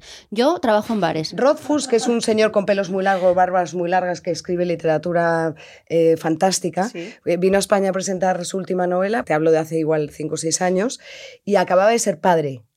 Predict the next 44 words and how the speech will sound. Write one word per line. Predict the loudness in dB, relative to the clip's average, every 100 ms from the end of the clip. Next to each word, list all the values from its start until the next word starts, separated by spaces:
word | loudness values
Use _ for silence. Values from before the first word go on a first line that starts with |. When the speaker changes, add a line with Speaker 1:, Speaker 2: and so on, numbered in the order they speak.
| -4
Speaker 2:
Y | -2
entonces | 0 -2 0
dijo, | -4 2 0
Speaker 3:
Uf. | 0 -8 -2
Speaker 2:
"Me | 0
he | 2
tenido | 2 2 2 2
que | -2
ir | -2
de | -2
casa | -2 -2 -2
para | -4
escribir". | -4 -2 0 0
¡Oh! | -2 0 0 0
Speaker 1:
Vaya | 0 0 0
por | 0
Speaker 2:
¡Bienvenido | 0 0 -2 0 0
Speaker 1:
Dios! | 0
Speaker 2:
al | -2
mundo! | -2 -2 0 -2 -4 -4
Speaker 3:
Amigo, | -2 0 -2 -2 -2 -2
Speaker 2:
Claro. | -4 -2
Speaker 3:
pues | 0
yo | 2
no | 2
me | 0
he | 0
podido | -2 -2 -2 -2
ir | -2
de | -2
casa, | -4 -6 -4 -2 0
¿no? | 0
<laughs> | 0 0 -2 0 -2 -2
Soles. | -2 -2 0 -2 -4
Speaker 2:
No. | -4 -2 -2 -4 -10 -16 -18 -12 -2
Speaker 3:
Y | 0 0
Speaker 1:
Entonces, | 0 -2 -2 -2
¿cómo | 0 0
haces | 0 0 -4
para | 0 0
que | 0
todavía | -2 0 0 0
no | 0 -2
sé, | -2 -2 -2